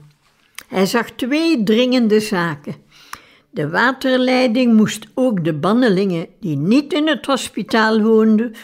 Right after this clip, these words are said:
voorzien. En er was een probleem met de graven. Alleen de rijkere melaatsen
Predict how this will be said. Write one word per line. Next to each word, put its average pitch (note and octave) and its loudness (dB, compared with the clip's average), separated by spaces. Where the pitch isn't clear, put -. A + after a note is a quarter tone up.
voorzien. F#3 0
En A3 2
er A#3 2
was G#3 -2
een E3 -2
probleem F#3 0
met F#3+ -2
de F#3+ 2
graven. F3 -6
Alleen C4+ 2
de G3 4
rijkere C#4 0
melaatsen A#3+ 0